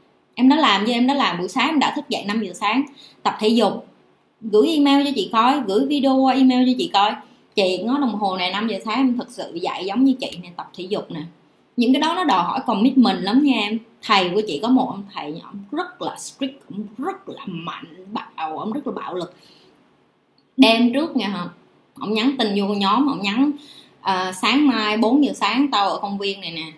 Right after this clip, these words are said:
đứa nào muốn ra hỏi tao có gì thì ra." Bốn giờ sáng, chị đi làm về mười một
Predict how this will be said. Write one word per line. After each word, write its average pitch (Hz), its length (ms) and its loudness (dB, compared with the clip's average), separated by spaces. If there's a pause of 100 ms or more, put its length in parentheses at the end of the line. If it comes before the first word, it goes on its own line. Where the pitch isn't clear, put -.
(120)
đứa 220 140 -2
nào 220 200 2
muốn 233 160 0
ra 202 180 2
hỏi 170 280 -4
tao 190 100 -4
có 220 80 -6
gì 190 200 -6
thì 170 60 -10
ra." 175 260 -6
Bốn 247 260 6
giờ 180 160 2
sáng, 208 320 0 (520)
chị 175 160 -2
đi 226 140 0
làm 170 440 0
về 170 240 -2
mười 170 180 -4
một 165 320 -10